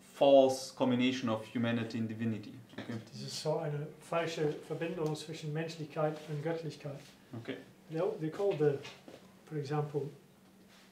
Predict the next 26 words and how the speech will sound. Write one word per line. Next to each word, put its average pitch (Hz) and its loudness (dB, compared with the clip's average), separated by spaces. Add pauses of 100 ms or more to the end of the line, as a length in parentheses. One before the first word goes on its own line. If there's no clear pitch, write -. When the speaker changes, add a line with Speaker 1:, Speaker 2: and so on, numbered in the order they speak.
(480)
Speaker 2:
the 156 -2
police 160 -2
is - -4
like 147 -2
the, 147 -2 (1300)
what 151 -2 (140)
extends 165 0
the, 143 -2 (120)
the 151 2
will 147 4
of 143 2
the 147 -2
law. 143 -2 (1120)
Yeah, 143 -10
and 147 -8
they 143 -2
say 151 0
that 156 0
this 151 -4
is 151 -8
the 151 -2
arm 147 0
of - -16
the 147 -8
law, 143 -4
so - -16